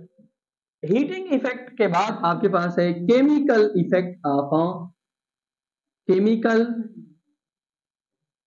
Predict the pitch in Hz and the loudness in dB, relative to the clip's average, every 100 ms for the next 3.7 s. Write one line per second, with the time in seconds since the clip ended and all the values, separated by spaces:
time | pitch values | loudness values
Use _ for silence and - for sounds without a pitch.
0 | _ _ _ _ _ 151 147 180 196 - | _ _ _ _ _ -2 0 0 0 -4
1 | 156 156 156 147 147 143 151 160 170 165 | -12 -14 -14 -4 2 4 4 2 -2 -6
2 | 175 - _ _ _ _ _ _ _ _ | -14 -20 _ _ _ _ _ _ _ _
3 | _ _ 180 160 135 120 - | _ _ 0 2 0 -6 -12